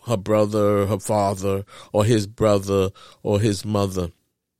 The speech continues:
And so what happens is, if we don't properly mourn, if we don't experience those feelings,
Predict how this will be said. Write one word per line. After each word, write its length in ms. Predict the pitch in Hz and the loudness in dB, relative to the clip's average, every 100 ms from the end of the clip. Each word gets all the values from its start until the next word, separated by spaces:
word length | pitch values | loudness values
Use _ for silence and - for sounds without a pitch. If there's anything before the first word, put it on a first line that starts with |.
| _ _ - _ | _ _ -20 _
And 160 | 165 156 | 0 4
so 160 | 202 | 6
what 180 | 175 175 | 6 4
happens 560 | 170 220 226 202 190 170 | 2 0 2 2 2 4
is, 260 | 170 151 | 4 2
if 160 | 131 127 | 0 -2
we 200 | 165 220 | 0 -2
don't 420 | 190 196 202 175 - _ _ _ _ _ _ _ - | 0 0 2 0 -6 _ _ _ _ _ _ _ -8
properly 720 | - 170 220 - 196 185 180 | 0 2 2 0 0 2 2
mourn, 720 | 160 170 180 190 185 190 185 185 - - | 2 4 4 4 4 2 0 -4 -8 -2
if 160 | 147 | 0
we 200 | 175 214 | 2 2
don't 400 | 190 196 190 - - - _ | 4 6 6 6 -2 -20 _
experience 960 | 170 151 - - 226 226 214 190 147 - - | -2 0 -4 2 6 8 8 6 2 -6 -8
those 460 | 143 185 190 175 | 4 6 6 4
feelings, 1000 | - - 302 311 302 165 131 127 127 - | -2 -4 2 4 4 2 2 -2 -4 -6